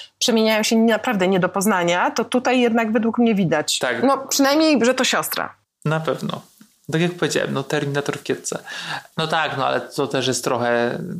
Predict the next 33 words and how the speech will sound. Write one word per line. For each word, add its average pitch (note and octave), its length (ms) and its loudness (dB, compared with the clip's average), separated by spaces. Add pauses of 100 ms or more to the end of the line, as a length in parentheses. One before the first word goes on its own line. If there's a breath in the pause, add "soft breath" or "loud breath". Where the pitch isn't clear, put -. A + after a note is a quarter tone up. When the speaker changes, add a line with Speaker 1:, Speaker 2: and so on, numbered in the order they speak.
(260)
Speaker 2:
musimy B2+ 360 -2
zawierzyć A#2+ 480 -2
serialowi. B2+ 640 -2
Ja C#3+ 100 0
nie C#3 140 0
widziałem, C#3+ 580 -2 (100)
nie C#3 180 -2
widziałem C3+ 380 0
dalej B2+ 240 0
niż B2 200 -2
te C3+ 80 -2
dwa B2+ 140 0
odcinki, B2 420 -4
więc A#2+ 200 -2
nie C#3 60 0
wiem, B2+ 100 -2
jak B2+ 100 -4
to A#2+ 80 -6
będzie A#2+ 200 -2
wyglądać. B2 400 -2
Domyślam C3+ 560 0
się, C#3 320 -2 (640 loud breath)
jak C#3+ 200 0
się - 120 0
potoczy, C3 460 -4
bo C3 60 -4
faktycznie B2+ 680 -2 (320 loud breath)
ten C3+ 140 0
scenariusz, B2+ 920 -2 (520 loud breath)
no, C#3 100 -2
czerpie D#3+ 520 0
z - 280 -4
innych C3+ 680 0